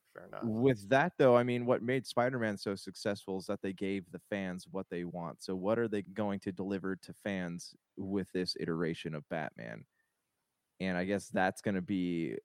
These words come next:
Speaker 2: 'cause fan perception is going to be what ultimately makes or breaks this film.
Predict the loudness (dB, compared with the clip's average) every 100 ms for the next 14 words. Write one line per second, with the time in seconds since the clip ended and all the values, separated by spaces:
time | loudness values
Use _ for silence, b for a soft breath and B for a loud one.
0 | _ _ _ -6 -4 2 2 2 0 0
1 | 0 0 -2 -4 -2 0 0 -2 -4 -2
2 | -2 0 0 0 -2 -2 -6 -4 -4 -4
3 | -6 -6 -10 -6 -8 -8 -12 -12 -8 -6
4 | -4 -8 -12 -16